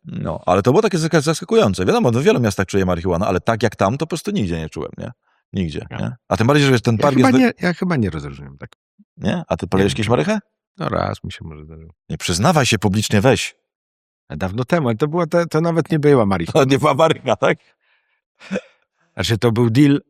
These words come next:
Speaker 2: y, na głośnik do basu.
Speaker 1: Że jak?
Speaker 2: <laughs> Że potrzebowałem głośnika do basu
Speaker 1: No.
Speaker 2: i że coś takiego było, że nie można tego kupić za pieniądze, tylko jakoś tam, bo,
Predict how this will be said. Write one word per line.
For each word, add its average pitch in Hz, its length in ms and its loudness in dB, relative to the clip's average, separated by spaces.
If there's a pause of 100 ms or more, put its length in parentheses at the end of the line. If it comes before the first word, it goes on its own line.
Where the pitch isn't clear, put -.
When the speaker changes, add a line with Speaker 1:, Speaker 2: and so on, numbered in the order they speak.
(160)
Speaker 2:
y, 95 140 -4 (200)
na 98 160 -2
głośnik 113 540 -2
do 98 120 -2
basu. 87 460 -6 (480)
Speaker 1:
Że 95 160 -2
jak? 254 200 4 (560)
Speaker 2:
<laughs> - 540 -4
Że 131 260 -2
potrzebowałem 123 720 2 (500)
głośnika 101 580 2
do 98 140 0
basu 78 680 -2
Speaker 1:
No. 95 240 0 (280)
Speaker 2:
i 104 60 0
że 101 140 0
coś 117 200 0
takiego 104 380 0
było, 104 280 0
że 90 280 -2 (420)
nie 104 100 4
można 117 340 4
tego 90 280 -2
kupić 101 360 -4
za 87 160 0
pieniądze, 143 840 0 (360)
tylko 95 320 -2
jakoś 95 380 0
tam, 82 260 -2
bo, 85 260 -2